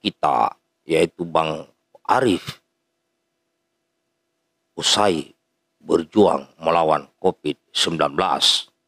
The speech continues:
Disadur dari gatra dot com.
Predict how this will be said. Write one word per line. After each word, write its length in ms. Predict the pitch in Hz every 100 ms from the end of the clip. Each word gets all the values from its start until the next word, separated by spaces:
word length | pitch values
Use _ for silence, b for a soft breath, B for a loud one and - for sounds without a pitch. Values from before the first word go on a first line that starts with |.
| _ _ _ _ _ _ _ _ _ _
Disadur 800 | - - - - 117 113 131 123
dari 240 | 101 92 85
gatra 480 | 98 117 - 101
dot 160 | 92 85 -
com. 320 | 80 71 58